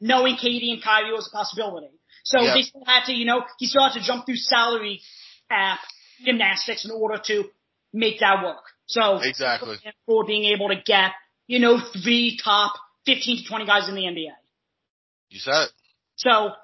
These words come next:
Speaker 1: okay, number nine, I have John Horst for the Bucks. And I know they just won a championship, and kudos to him for that. Bottom line is,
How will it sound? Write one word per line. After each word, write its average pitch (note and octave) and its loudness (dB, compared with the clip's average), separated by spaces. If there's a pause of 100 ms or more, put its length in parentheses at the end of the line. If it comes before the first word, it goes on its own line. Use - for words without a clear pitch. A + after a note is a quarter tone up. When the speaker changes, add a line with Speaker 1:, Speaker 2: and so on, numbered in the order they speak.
(120)
Speaker 1:
okay, D4+ 0
number F4 -2
nine, D4 2
I C4+ 0
have G#3+ -10
John A3+ -2
Horst A3+ -6
for B3 -2
the F#3 2
Bucks. - -4 (320)
And C#4 2
I D#4 2
know E4+ 0
they F#4 -2
just D#4+ -4
won D#4+ 0
a D4+ -2
championship, A#3+ -4 (480)
and A#3+ -2 (320)
kudos C#4+ 0
to D#4 -2
him C4 -2
for D#4 -4
that. F3+ 0 (1600)
Bottom E4 6
line D4+ 2
is, E4+ -6